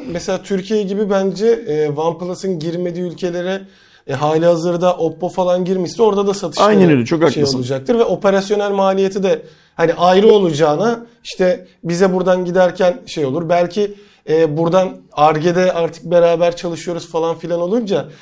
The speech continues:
Speaker 1: e, zaten gitgide işte Op-, e, OnePlus'ın da, e, daha düşük kategorilerde telefon çıkarmaya başladığını görmüştük. Belki ileride artık giriş seviyesi de bir cihaz duruyacağız. Bunun bir sonraki adımı şey olur mu ihtimalini benim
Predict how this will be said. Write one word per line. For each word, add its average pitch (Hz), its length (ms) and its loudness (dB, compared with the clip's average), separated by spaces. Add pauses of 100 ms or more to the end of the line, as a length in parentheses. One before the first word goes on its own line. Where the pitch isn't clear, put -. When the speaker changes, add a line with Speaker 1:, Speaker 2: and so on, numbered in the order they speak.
(260)
Speaker 1:
e, 151 160 0
zaten 175 380 2
gitgide 214 500 0
işte - 200 -8
Op-, 180 420 -8
e, 156 140 -4
OnePlus'ın 185 720 -2
da, 208 160 -2 (420)
e, 147 60 0 (440)
daha 185 240 4
düşük 185 240 -4
kategorilerde 180 680 0
telefon 185 380 -4
çıkarmaya 180 500 -2
başladığını 175 400 -8
görmüştük. 185 480 -6
Belki 180 260 0
ileride 170 300 -2
artık 170 280 -4 (220)
giriş 185 320 0
seviyesi 190 380 0
de 180 120 -2
bir 151 80 -6
cihaz 135 340 -6
duruyacağız. 143 520 -4 (500)
Bunun 226 340 6
bir 269 60 2
sonraki 240 460 6
adımı 254 240 2
şey 233 180 0
olur 233 240 4
mu 233 180 2
ihtimalini 220 580 -2
benim 226 320 2